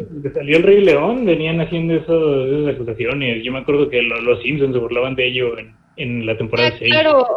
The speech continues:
Speaker 2: o sea, sí, sí sé que, que se dice esto, pero la verdad yo jamás había escuchado que alguien defendiera que no era, bueno, aparte de Disney,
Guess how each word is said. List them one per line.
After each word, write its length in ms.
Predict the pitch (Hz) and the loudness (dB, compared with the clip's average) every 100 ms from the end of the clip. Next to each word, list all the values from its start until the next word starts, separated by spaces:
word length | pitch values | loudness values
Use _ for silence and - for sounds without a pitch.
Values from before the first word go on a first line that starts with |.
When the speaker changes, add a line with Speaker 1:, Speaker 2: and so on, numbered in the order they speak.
| 254 | 2
Speaker 2:
o 60 | 302 | 4
sea, 160 | 339 | 2
sí, 280 | 330 330 311 | 2 0 0
sí 160 | 320 339 | 0 0
sé 280 | 381 370 - | 0 0 0
que, 400 | 403 392 302 262 | 0 2 2 0
que 100 | 269 | -4
se 140 | 247 233 | -2 -4
dice 260 | 269 285 | 0 0
esto, 320 | 262 - 233 | 0 0 -4
pero 260 | - 226 214 | 0 0 0
la 160 | 240 254 | 2 2
verdad 160 | 233 262 | 2 2
yo 120 | 285 | 0
jamás 400 | 285 302 277 277 | 0 -6 -4 -2
había 120 | 294 285 | -4 -4
escuchado 520 | - - 277 269 269 | -8 -2 0 2 0
que 80 | 247 | -4
alguien 240 | 254 269 | -2 -4
defendiera 640 | 277 277 214 208 226 254 | -4 -4 -6 0 0 0
que 180 | 247 233 | -4 -8
no 460 | 220 214 220 226 233 | -8 -8 -4 -2 0
era, 680 | 233 240 226 214 - - 240 - - _ _ _ - _ - | 0 0 0 -4 -6 -8 -14 -20 -20 _ _ _ -20 _ -16
bueno, 160 | 226 | -8
aparte 400 | 214 214 214 311 | -6 -4 -4 -4
de 200 | 311 208 202 | -2 -2 -4
Disney, 400 | 214 220 - | -8 -12 -14